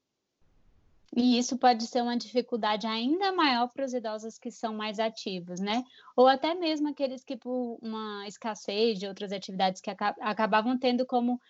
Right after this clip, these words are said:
principal responsabilidade ou principal atividade essas idas ao mercado,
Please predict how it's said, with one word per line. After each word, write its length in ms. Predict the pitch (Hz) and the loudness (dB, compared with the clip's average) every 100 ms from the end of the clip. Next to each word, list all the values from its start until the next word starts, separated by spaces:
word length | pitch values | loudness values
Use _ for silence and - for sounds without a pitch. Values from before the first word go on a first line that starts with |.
| _ _ | _ _
principal 580 | 240 254 254 247 240 240 | 2 2 2 0 4 4
responsabilidade 960 | 262 262 254 247 226 202 196 202 247 226 | 4 2 -2 -6 -6 -8 -8 -2 0 0
ou 60 | |
principal 400 | 202 226 - 226 | -4 -8 -2 -2
atividade 760 | 226 - 240 202 185 190 220 208 | -2 -4 -6 -6 -4 -2 -2 -4
essas 300 | 196 214 190 | -6 -6 -6
idas 240 | 190 196 | -10 -8
ao 100 | 185 | -6
mercado, 1000 | 175 175 - 247 262 254 240 226 196 | -6 -10 2 4 6 6 4 2 -2